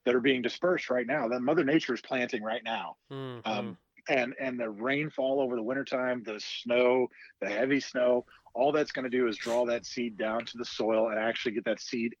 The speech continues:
Speaker 1: into the soil bank. And Mother Nature is providing the, the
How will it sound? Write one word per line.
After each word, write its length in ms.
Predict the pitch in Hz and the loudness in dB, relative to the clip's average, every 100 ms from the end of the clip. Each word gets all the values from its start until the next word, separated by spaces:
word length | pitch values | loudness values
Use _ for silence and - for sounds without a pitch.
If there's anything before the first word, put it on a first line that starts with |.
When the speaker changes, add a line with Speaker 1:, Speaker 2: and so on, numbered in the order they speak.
| - | -4
Speaker 1:
into 320 | 139 139 131 | -2 -2 -4
the 100 | 117 | -6
soil 340 | - 127 120 | -2 0 0
bank. 280 | 101 107 101 - - - - - | 0 -4 -4 -12 -20 -20 -20 -10
And 380 | 120 113 110 110 - _ _ _ _ _ _ | -2 0 0 -2 -10 _ _ _ _ _ _
Mother 240 | 101 110 113 | -6 -4 -2
Nature 360 | 117 110 120 | 0 0 -2
is 80 | 113 | -2
providing 560 | - 101 107 117 117 107 | -4 -2 2 2 2 2
the, 260 | 110 110 - | 2 2 0
the 160 | 110 | -8